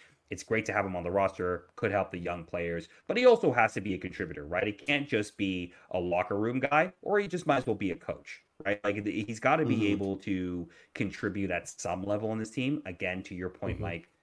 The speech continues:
Speaker 1: maybe not every day, and maybe not at twenty fifteen, sixteen, seventeen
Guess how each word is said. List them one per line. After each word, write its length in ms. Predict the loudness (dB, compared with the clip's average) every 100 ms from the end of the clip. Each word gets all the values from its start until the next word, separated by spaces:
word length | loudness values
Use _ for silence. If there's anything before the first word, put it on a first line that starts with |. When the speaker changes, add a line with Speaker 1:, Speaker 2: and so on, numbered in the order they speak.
| _ -10
Speaker 1:
maybe 300 | -2 -2 0
not 240 | -2 -2 -2
every 300 | -4 -6 -8
day, 460 | -6 -4 -4 -6 -10 -16 -10
and 200 | -8 -6
maybe 320 | -6 -4 -6
not 380 | -4 -2 -4 -4
at 300 | -4 -2 -6 -16 _ -12
twenty 300 | -6 -4 -4
fifteen, 540 | -4 -4 -4 -8 -8
sixteen, 520 | -8 -10 -10 -10 -10
seventeen 800 | -8 -4 -4 -6 -10 -10 -8 -12